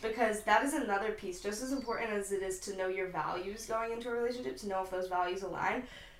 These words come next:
Know your love languages and how you give and receive love, because there can be so much miscommunication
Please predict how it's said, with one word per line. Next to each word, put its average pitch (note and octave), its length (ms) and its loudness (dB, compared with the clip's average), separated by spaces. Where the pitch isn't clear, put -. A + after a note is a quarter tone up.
Know A#3+ 320 8
your D4 180 4
love B3+ 300 10
languages G#3+ 380 2
and G#3 100 0
how G#3 140 2
you G#3+ 200 -2
give G3+ 220 4
and A#3 100 2
receive G#3+ 440 -2
love, F3+ 420 2
because A3+ 400 0
there A#3+ 260 6
can D#4+ 120 4
be D#4 100 6
so B3 260 6
much B3 140 2
miscommunication G3+ 1080 0